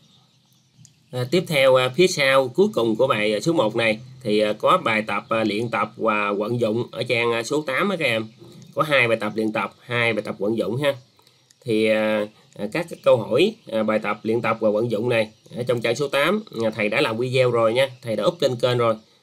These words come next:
Thì, à, các em có thể là vào kênh của thầy để các em, à, xem thêm ha. Hoặc là các em có thể là kéo xuống dưới phần mô tả của video này nè, các em nhấn vào đường link ở trong phần mô tả để các em, à,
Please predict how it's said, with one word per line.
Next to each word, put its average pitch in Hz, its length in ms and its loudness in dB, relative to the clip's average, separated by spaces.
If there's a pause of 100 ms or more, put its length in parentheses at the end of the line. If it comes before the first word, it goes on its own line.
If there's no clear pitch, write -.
(140)
Thì, 110 140 0
à, 110 60 0
các 147 140 -4
em 117 240 0
có 120 100 0
thể 107 160 0
là 110 180 0
vào 107 200 0
kênh 113 280 -4
của 127 100 -2
thầy 107 340 -2 (140)
để 135 340 -4
các 151 100 -2
em, 117 240 2
à, 110 100 2
xem 120 240 -4
thêm 120 260 2
ha. 143 200 -2 (680)
Hoặc 113 180 0
là 113 120 2
các 113 100 0
em 123 180 4
có 139 80 2
thể 123 200 0
là 110 260 2
kéo 139 340 2
xuống 165 200 2
dưới 175 120 4
phần 110 180 0
mô 117 120 2
tả 113 360 -4
của 117 240 0
video 123 220 2
này 107 200 0
nè, 104 140 -4 (320)
các 127 60 -4
em 120 140 -2
nhấn 143 220 2
vào 135 100 2
đường 110 180 2
link 127 300 4
ở 110 140 -8
trong 117 180 -4
phần 104 140 -4
mô 113 140 0
tả 113 440 -10
để 120 140 -4
các 120 100 -2
em, 113 200 0
à, 110 140 0